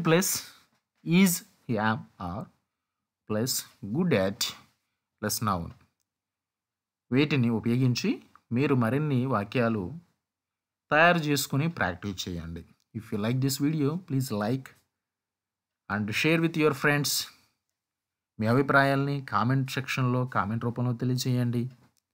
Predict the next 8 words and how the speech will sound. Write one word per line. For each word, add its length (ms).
The 200
video 340
will 160
be 140
continued 520
in 100
the 80
next. 360